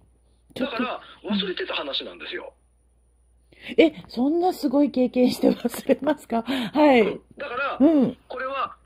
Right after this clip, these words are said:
Speaker 2: あの、拉致事件のことを知って、
Speaker 1: うん、うん、うん。
Speaker 2: 思い出したんですよ。
Speaker 1: うん、うん。
Speaker 2: うん。で、で、えーとですね、あのー、えーとですね、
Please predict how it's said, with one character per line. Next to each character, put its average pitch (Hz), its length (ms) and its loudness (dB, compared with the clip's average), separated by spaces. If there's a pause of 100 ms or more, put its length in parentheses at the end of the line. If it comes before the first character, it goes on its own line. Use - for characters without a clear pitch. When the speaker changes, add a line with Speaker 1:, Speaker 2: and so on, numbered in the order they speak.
Speaker 2:
あ 190 100 -12
の、 180 140 -12
拉 190 140 -6
致 - 140 0
事 - 160 4
件 196 440 -4
の 160 120 -8
こ 165 140 -12
と 170 140 -10
を 135 60 -6
知 - 240 4
っ - 240 -20
て、 269 380 -6
Speaker 1:
う - 20 0
ん、 262 40 4
う 262 40 4
ん、 240 60 4
う - 0 - (600)
ん。 170 120 -12 (220)
Speaker 2:
思 240 260 -8
い - 20 -4
出 285 120 -6
し - 200 -6
た 233 100 -12
ん - 120 -16
で - 100 -12
す - 140 -2
よ。 240 60 8
Speaker 1:
う - 20 8
ん、 254 40 8
う 254 40 8
ん。 202 840 0 (320)
Speaker 2:
う 151 60 -16
ん。 127 160 -16 (300)
で、 302 260 -8 (1200)
で、 233 380 -4
え 196 220 -4
ー 190 60 -12
と 185 120 -8
で 120 120 -10
す - 140 -8
ね、 95 280 -10
あ 143 140 -4
の 160 100 -10
ー、 131 1040 -10 (2250)
え 170 320 -6
ー 170 40 -20
と 170 100 -8
で 117 100 -12
す - 120 -10
ね、 78 80 -8